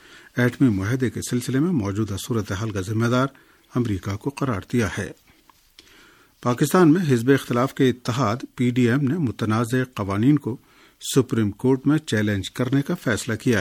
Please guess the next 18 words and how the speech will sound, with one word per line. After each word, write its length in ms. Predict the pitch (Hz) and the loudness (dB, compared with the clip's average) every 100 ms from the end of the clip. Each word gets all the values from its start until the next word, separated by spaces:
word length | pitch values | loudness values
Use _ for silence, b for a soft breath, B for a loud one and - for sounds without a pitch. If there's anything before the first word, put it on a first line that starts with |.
| 90 | -2
ہے۔ 60 | 87 - b b b b _ _ b b b b - | -10 -14 b b b b _ _ b b b b 2
ہندوستان 480 | 147 190 185 143 98 | 6 6 6 4 2
میں 80 | 95 | 0
حزب 220 | 123 123 127 | 0 2 2
اختلاف 480 | 123 143 143 143 | 2 2 2 2
نے 60 | 170 | 0
حکومت 440 | 120 123 135 151 | 0 2 2 2
پر 120 | 101 107 | -6 -4
مہنگائی 440 | 113 107 120 139 | -2 0 2 2
کو 220 | 139 143 - b b b 110 | 2 0 -2 b b b -10
بے 280 | 95 131 | 4 6
لگام 420 | 139 101 107 135 139 | 6 2 0 0 0
کر 220 | 110 95 | -2 -2
دینے 300 | 104 135 131 | 2 2 2
کا 120 | 107 - | -4 -4
الزام 420 | 123 113 139 175 | -2 0 0 0
لگایا 420 | 151 131 95 85 | 0 0 0 -2
ہے۔ 120 | 101 | -6